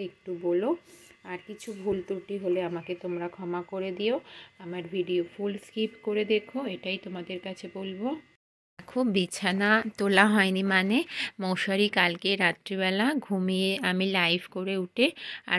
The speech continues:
মশারি টাঙানো হয়নি, এই সমেতই ঘুমিয়ে পড়েছিলাম। তা বিছানাটা শুধু বালিশটা ওইদিকে করেছি,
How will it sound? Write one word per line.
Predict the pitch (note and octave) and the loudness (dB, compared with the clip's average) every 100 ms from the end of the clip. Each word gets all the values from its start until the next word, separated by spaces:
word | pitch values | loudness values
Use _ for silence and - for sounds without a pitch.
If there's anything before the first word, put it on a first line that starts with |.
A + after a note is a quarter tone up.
| F3+ | 0
মশারি | F3 - F#3+ F#3+ | 0 0 -2 0
টাঙানো | F#3 F3+ F#3 G3+ | 0 2 2 4
হয়নি, | F#3+ F3+ G#3 A3 | 4 4 4 4
এই | F3+ F3 | 2 2
সমেতই | F#3 F3+ F3+ G3+ F#3 | -2 -6 -6 -8 -6
ঘুমিয়ে | F#3 F#3 F#3 | -4 -4 -4
পড়েছিলাম। | F#3+ F#3+ F#3+ G#3+ A3 D#4+ - - - _ | -6 -6 -4 -2 -2 -2 -8 -18 -18 _
তা | G3+ F3+ F3 | -4 -2 0
বিছানাটা | F3+ F3+ F#3+ F#3+ G3+ - | -2 -4 -4 -4 -4 -4
শুধু | F#3 G3+ F#3 | -2 0 0
বালিশটা | D#3+ F3+ - G3 | 0 -2 -4 -4
ওইদিকে | F3 F3+ F#3+ F#3 | -2 -4 -4 -4
করেছি, | F#3 G3 G3 | -2 -2 -4